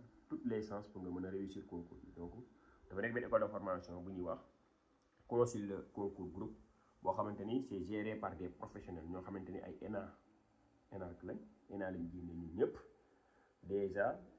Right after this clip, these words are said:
ci moom plateforme bi, ena la génne, mu ngi section impôt. Donc ñoom ñoo créé seen benn plateforme, plateforme boo xamante ni dañoo recruter ay professionnels du milieu,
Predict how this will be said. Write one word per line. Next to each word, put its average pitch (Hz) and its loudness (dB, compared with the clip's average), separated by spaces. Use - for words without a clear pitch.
ci 110 -6
moom 98 2
plateforme 98 2
bi, - -6
ena 98 4
la 95 -2
génne, 92 -2
mu 92 -6
ngi 92 -8
section - -6
impôt. - -4
Donc 85 -8
ñoom 107 8
ñoo 123 12
créé 120 8
seen 101 2
benn 107 0
plateforme, 104 2
plateforme 107 2
boo 113 4
xamante 107 0
ni 95 -2
dañoo 95 -2
recruter 120 -2
ay 95 -4
professionnels 139 12
du 98 -2
milieu, 87 -2